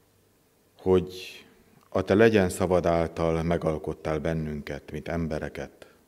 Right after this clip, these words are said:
a Te képedre, a Te hasonlatosságodra. Add, hogy ezt a tisztséget,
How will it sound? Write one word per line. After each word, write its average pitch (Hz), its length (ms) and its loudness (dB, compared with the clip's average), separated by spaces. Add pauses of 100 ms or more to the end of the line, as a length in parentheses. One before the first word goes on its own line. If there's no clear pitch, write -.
(160)
a 80 100 -8
Te - 160 -10
képedre, 76 480 -6
a 69 60 -10
Te 71 80 -16
hasonlatosságodra. - 1300 -12 (1300)
Add, 127 300 6
hogy - 680 2 (800)
ezt 92 220 -4
a 87 100 -2
tisztséget, 71 920 -6